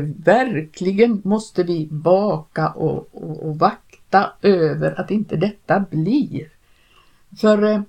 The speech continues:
det finns ju uppmaningar i Guds ord som säger oss vad vi ska göra och inte göra. Vi ska ju inte, eh, hålla på och göra som man gör i världen.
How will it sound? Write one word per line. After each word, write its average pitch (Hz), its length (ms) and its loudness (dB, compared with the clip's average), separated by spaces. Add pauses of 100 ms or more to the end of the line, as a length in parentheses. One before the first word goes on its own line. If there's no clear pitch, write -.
(720)
det 226 120 6
finns 254 420 0
ju 196 260 2 (880)
uppmaningar 175 920 2
i 240 40 4
Guds 302 360 -2
ord 160 440 0
som 175 320 0
säger 233 680 2
oss 156 280 -4
vad 180 160 4
vi 170 240 -2 (440)
ska 311 520 2
göra 175 500 0
och 185 300 -2
inte 180 480 0
göra. 156 600 0 (1000)
Vi 190 160 0
ska 208 200 2
ju 220 120 2
inte, 262 300 2
eh, - 960 -8
hålla 247 240 4
på 254 200 0
och 247 200 2
göra 220 560 2
som 359 180 -2
man 302 140 2
gör 170 260 2
i 160 60 0
världen. 151 720 -2